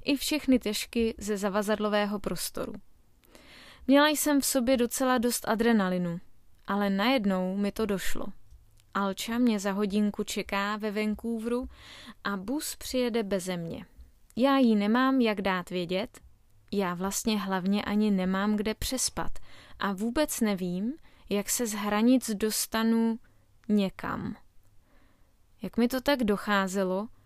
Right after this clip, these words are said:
asi jsem přestala vypadat podezřele a začala vypadat jako malá, neškodná, smutná holka, který nechali ujet autobus. A pan oficír trošku polevil a řekl mi, ať se posadím,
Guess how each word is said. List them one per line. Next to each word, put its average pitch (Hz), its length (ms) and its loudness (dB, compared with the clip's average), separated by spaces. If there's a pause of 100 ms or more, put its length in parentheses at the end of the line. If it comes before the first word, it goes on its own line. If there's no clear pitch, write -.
(340)
asi 208 300 -4
jsem 262 320 0
přestala 233 680 -2
vypadat 202 540 0
podezřele 185 760 -4 (300)
a 196 120 0
začala 226 460 -2
vypadat 214 520 0 (280)
jako 208 280 0
malá, 202 580 0
neškodná, 208 840 0
smutná 214 540 -2
holka, 208 540 -2 (360)
který 240 380 2
nechali 208 420 0
ujet 196 280 -2
autobus. - 680 -6 (880)
A 208 80 -2
pan 214 220 0
oficír 185 640 -4
trošku 208 380 -2
polevil 180 720 -2
a 208 80 -2
řekl 214 320 -2
mi, 214 300 2
ať 247 160 -2
se - 140 -4
posadím, 202 720 -2